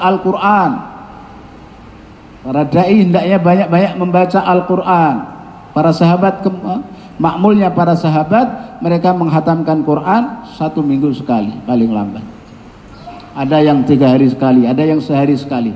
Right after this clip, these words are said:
Padahal mereka orang yang sibuk dengan amal masjid, sibuk dengan takaza, tapi masih sempat satu hari hatam sekali, tiga hari hatam sekali. Paling lambat para sahabat hatam seminggu sekali.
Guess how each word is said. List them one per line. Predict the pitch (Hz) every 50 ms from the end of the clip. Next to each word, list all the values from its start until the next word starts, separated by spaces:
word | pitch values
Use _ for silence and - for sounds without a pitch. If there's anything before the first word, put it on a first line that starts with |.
| - - - - -
Padahal | - 123 135 151 160 160
mereka | 151 156 156 156 151 160 156
orang | 147 147 151 156 151 151
yang | 151 143
sibuk | - - 233 233 233 208 226 220 -
dengan | 185 180 180 175 -
amal | 180 170 165 170 165 160 160
masjid, | 151 - - 160 156 131 113 - - - - -
sibuk | - 190 220 240 214 233 233 -
dengan | 196 185 180 175 170
takaza, | 147 170 165 143 165 170 170 160 160 170 143 117 - - - - -
tapi | - 151 147 147 170 170
masih | 160 165 156 143 147 151
sempat | 143 165 160 160 156 170 160 143 - -
satu | 151 139 143 156 139
hari | 131 131 139 147 147 135
hatam | 123 139 135 135 143 131 127 123
sekali, | 127 - 131 131 131 135 135 131 135 - - - - - - - - - - - -
tiga | - 143 135 143 147 139
hari | 139 139 143 147 135
hatam | 131 131 127 135 139 131 127
sekali. | 131 135 131 131 127 127 123 120 113 110 - - - - -
Paling | - 175 180 180 175 165 151
lambat | 160 160 160 165 160 147 - -
para | 147 139 143 139
sahabat | - - 135 139 139 143 139 135 - - - -
hatam | 156 143 - - 147 131 123 117 -
seminggu | - - 135 131 127 123 113 120 110
sekali. | 98 - - 107 98 - -